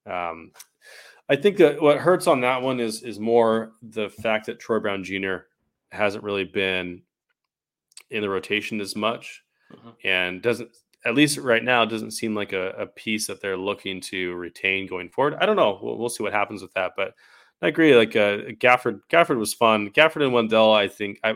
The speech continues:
Speaker 1: I'm really happy that both of them are thriving in their new situations because I don't think either of them were used, um, as effectively as they should have been here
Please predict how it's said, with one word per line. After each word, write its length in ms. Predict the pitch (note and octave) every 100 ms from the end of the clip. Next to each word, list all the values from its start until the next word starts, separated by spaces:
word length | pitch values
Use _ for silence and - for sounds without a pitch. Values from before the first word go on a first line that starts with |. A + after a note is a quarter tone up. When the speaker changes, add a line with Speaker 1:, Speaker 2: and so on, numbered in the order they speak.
| A2+
Speaker 1:
I'm 100 | A#2
really 180 | D#3+ B2+
happy 320 | A2 A2+ A2+
that 120 | G2
both 180 | G#2 G#2
of 60 | F#2+
them 180 | F#2
are 60 | F2+
thriving 460 | - F#2+ F2+ F2+ F2
in 60 |
their 100 | F2
new 100 | F2+
situations 580 | - G2+ - F#2 F2 G2
because 280 | G2 - F2+
I 80 | F#2
don't 180 | G#2
think 240 | - G2+ - _
either 240 | A#2 G#2+ G2+
of 80 |
them 160 | G2+ G2
were 140 | F#2+ F2+ F2
used, 520 | G2 G2 F#2 - - _ _ _ _ _ _ _ _ _ _ -
um, 500 | F2+ F2 E2+ F2 - -
as 160 | G2
effectively 560 | F2 - G#2 - F#2 F#2+
as 80 | E2+
they 100 | F2
should 220 | - F#2+
have 120 | F#2+
been 200 | G2 F#2+
here 560 | F#2+ - G2+ F#2+ F#2